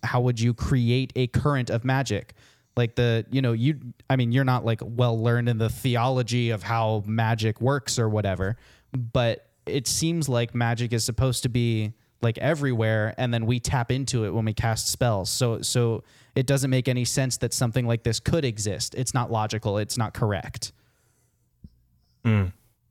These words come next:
Speaker 1: But that's what it's doing.
Speaker 2: Um, yeah.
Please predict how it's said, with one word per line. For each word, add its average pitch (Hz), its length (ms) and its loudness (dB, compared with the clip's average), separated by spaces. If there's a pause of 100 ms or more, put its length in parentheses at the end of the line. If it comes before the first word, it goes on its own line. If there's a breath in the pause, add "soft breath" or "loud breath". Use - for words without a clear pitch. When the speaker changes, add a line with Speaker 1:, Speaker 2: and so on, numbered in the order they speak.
(880)
Speaker 1:
But 104 120 -2
that's 101 200 0
what 123 120 4
it's 127 100 0
doing. 151 240 2
Speaker 2:
Um, 107 400 2 (680 soft breath)
yeah. 104 400 2